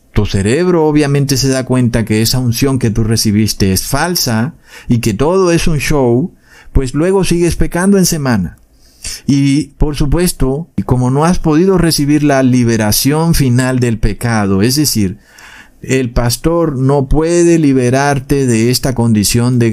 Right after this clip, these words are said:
pecar y pecar y pecar, no te queda de otra que volver a donde él a ver si te unge con el supuesto Espíritu Santo. Y tú sientes una cierta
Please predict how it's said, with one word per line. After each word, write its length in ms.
pecar 680
y 100
pecar 500
y 80
pecar, 680
no 280
te 120
queda 240
de 120
otra 260
que 100
volver 500
a 100
donde 400
él 100
a 80
ver 300
si 220
te 180
unge 580
con 200
el 100
supuesto 560
Espíritu 480
Santo. 440
Y 140
tú 180
sientes 800
una 360
cierta 1000